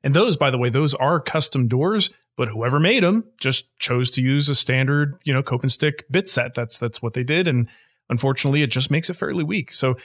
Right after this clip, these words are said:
so e-, e-, even though we're talking about something as simple as a door that normally doesn't have a whole lot of weight, pressure, or,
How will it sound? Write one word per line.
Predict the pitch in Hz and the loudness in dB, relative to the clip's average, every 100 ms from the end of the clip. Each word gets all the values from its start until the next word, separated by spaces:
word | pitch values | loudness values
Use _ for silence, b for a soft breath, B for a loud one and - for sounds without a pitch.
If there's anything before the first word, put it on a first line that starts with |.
| B - | B -4
so | 160 160 | -2 0
e-, | 185 | -2
e-, | 185 | -2
even | 196 220 226 | 0 0 2
though | |
we're | 196 180 | 2 0
talking | 202 185 | 0 0
about | 151 143 | 0 0
something | 160 160 | 0 0
as | 139 | 0
simple | - 180 147 | 0 -2 -2
as | 117 | -2
a | 104 | 0
door | 165 220 113 117 - _ | 2 2 2 0 -4 _
that | 143 | 0
normally | 160 190 269 262 | 4 4 4 2
doesn't | 180 180 170 | 2 2 2
have | 151 | 2
a | 120 | 0
whole | - 147 | -2 -2
lot | 175 175 | -2 0
of | 143 | 0
weight, | 117 135 202 - | 0 -2 -2 -6
pressure, | - 143 - 175 185 | -2 0 0 0 -2
or, | - | -2